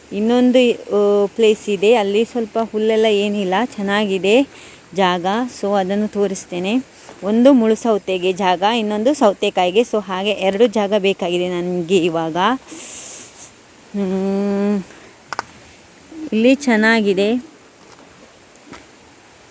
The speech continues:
So ಇನ್ ಒಂದು ಇಲ್ಲಿ ಹಾಕಬೇಕು ಮುಳ್ಸೌತೆ, ಇನ್ನೊಂದು ಸೌತೆಕಾಯಿ ಅಲ್ಲಿ ಹಾಕೋದು ಅಂತ ಪ್ಲ್ಯಾನ್ ಮಾಡಿದ್ದೇನೆ. So ಇವಾಗ ಜೋರು ಮಳೆ ಬರುವ ಎಲ್ಲ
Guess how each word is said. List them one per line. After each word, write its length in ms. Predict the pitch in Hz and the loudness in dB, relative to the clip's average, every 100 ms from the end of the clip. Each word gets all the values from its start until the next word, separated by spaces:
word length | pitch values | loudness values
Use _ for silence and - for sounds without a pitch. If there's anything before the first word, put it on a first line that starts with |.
| - | 0
So 160 | 226 233 | 2 2
ಇನ್ 200 | 214 - | -2 -4
ಒಂದು 320 | 190 220 233 | -2 2 4
ಇಲ್ಲಿ 280 | 277 240 233 | 4 4 2
ಹಾಕಬೇಕು 720 | 208 196 - 180 - 208 262 262 - - | 0 -6 -4 -6 -2 0 0 -2 -12 -10
ಮುಳ್ಸೌತೆ, 580 | 190 214 - 185 175 240 | -4 -2 2 2 2 0
ಇನ್ನೊಂದು 240 | 220 226 | 0 -2
ಸೌತೆಕಾಯಿ 560 | 214 214 202 220 202 233 | 2 2 2 -2 0 2
ಅಲ್ಲಿ 180 | 240 202 | 2 0
ಹಾಕೋದು 420 | 196 185 - 180 | -4 -6 -4 -6
ಅಂತ 160 | 190 240 | -4 -6
ಪ್ಲ್ಯಾನ್ 400 | 247 202 196 202 | -4 -2 0 0
ಮಾಡಿದ್ದೇನೆ. 580 | 190 180 175 175 180 240 262 - - - - - - | 0 0 0 0 0 0 -2 -12 -20 -20 -20 -20 -4
So 160 | 226 226 | 4 4
ಇವಾಗ 420 | 220 220 226 226 233 | 4 2 2 2 0
ಜೋರು 360 | 208 214 233 226 | 2 2 2 2
ಮಳೆ 480 | 208 208 233 247 - _ | -2 0 0 -2 -8 _
ಬರುವ 320 | 196 202 196 214 247 - - - - - - | -6 -4 -2 -2 -4 -8 -20 -20 -20 -20 -8
ಎಲ್ಲ 200 | 208 208 | -2 2